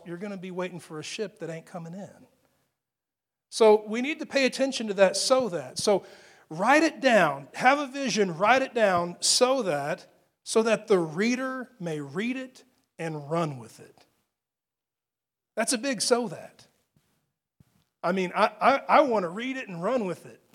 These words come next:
but I gotta write it down. I need to have it so that I can tangibly put it down, put it before my eyes, and say, "That is my finish line. That's my goal."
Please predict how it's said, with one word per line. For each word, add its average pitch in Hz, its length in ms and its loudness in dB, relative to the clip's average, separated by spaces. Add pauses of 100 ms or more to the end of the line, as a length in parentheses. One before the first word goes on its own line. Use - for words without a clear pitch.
(460)
but 175 100 -6
I 180 60 -4
gotta 208 200 -6
write 196 220 2
it 185 80 -14
down. 202 180 -12 (640)
I 196 80 4
need 233 180 -2
to 185 80 0
have 220 380 2
it 156 100 -8
so 196 200 -2
that 180 100 -6
I 170 140 -4
can 160 180 -12
tangibly 233 560 -10
put 240 220 -2
it 226 120 -10
down, 160 400 -2 (240)
put 269 160 -2
it 240 100 -6
before 220 320 -4
my 190 240 -4
eyes, 160 380 -4 (220)
and 156 100 -4
say, 170 220 0
"That 170 600 -4
is 180 400 -4
my 160 300 -6
finish 151 480 -12
line. 143 180 -10
That's 170 280 -6
my 160 240 -6
goal." 139 340 -10